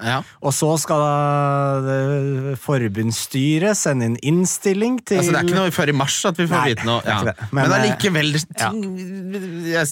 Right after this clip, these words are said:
Speaker 1: det skjer jo, det skjer jo ikke ingenting.
Speaker 2: Nei, spørsmålet er jo på en måte da om det, eh, forbundsstyrets innstilling følger, eh, det her, eh, som kommer fram i dag, på en måte.
Speaker 1: Ja.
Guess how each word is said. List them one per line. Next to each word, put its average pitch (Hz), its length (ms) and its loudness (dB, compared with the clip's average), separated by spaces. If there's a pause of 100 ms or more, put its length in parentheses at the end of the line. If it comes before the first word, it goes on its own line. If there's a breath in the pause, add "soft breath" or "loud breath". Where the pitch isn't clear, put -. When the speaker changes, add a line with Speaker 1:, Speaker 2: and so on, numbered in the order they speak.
(120)
Speaker 1:
det 156 80 -2
skjer 135 160 0
jo, 139 80 0
det 143 340 -4
skjer 131 140 0
jo 139 80 -4
ikke - 160 -4
ingenting. 131 420 0 (140)
Speaker 2:
Nei, 117 220 2
spørsmålet 120 420 0
er 104 160 2
jo - 60 -10
på - 20 -4
en 107 80 -2
måte 104 160 -6
da 104 160 0
om 107 240 -2
det, 113 180 -6
eh, 120 140 -2
forbundsstyrets 107 1300 -2
innstilling 139 720 0
følger, 123 480 2
eh, 120 640 0
det 113 80 0
her, 107 440 -2 (260)
eh, - 20 -4
som 110 400 -4
kommer 107 260 -4
fram 107 220 -4
i 117 60 -2
dag, 143 240 0
på - 100 -10
en - 60 -4
måte. 117 260 -4 (160 loud breath)
Speaker 1:
Ja. 95 220 -2